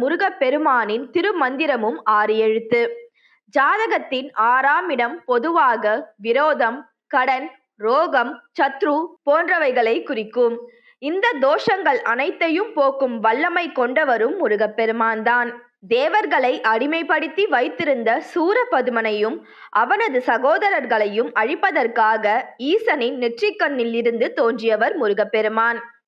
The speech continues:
இவர் சூரபத்மனின் ஆணவத்தை அழித்து அவனை தனக்குள் ஐக்கியப்படுத்தி கொண்ட நாளை சூரசம்ஹார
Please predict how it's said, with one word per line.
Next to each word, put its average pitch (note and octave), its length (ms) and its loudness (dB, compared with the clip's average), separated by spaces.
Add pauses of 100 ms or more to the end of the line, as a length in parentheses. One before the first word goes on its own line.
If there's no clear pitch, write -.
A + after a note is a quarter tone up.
(120)
இவர் F#4+ 240 0 (140)
சூரபத்மனின் D4+ 840 0 (180)
ஆணவத்தை C#4+ 500 0 (160)
அழித்து A3+ 400 0 (400)
அவனை D4+ 260 0 (200)
தனக்குள் B3+ 460 0 (180)
ஐக்கியப்படுத்தி C4 680 -2
கொண்ட A3 360 -2 (100)
நாளை B3 340 2 (440)
சூரசம்ஹார D4+ 840 0